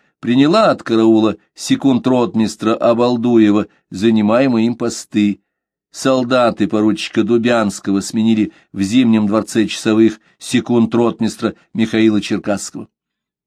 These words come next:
Всадники встали снаружи здания, пешие внутри. Обязанности караульного офицера, невзирая на суматоху переезда, не претерпели изменений.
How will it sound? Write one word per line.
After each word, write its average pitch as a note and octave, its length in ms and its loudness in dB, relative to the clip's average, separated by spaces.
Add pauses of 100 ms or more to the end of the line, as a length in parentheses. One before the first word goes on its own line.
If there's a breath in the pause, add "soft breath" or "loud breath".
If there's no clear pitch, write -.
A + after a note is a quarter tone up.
Всадники G#3 720 0
встали F#3 520 -4
снаружи D#3 520 -2
здания, F#2+ 480 -2 (340)
пешие E3+ 440 0
внутри. F#2+ 540 -2 (760 soft breath)
Обязанности A2 960 0
караульного G2+ 540 2
офицера, G2+ 640 -4 (360 soft breath)
невзирая A#2 600 2
на B2+ 140 0
суматоху A#2 600 -2
переезда, G2 800 -2 (360)
не F3+ 180 0
претерпели A#2 680 0
изменений. F#2 500 -4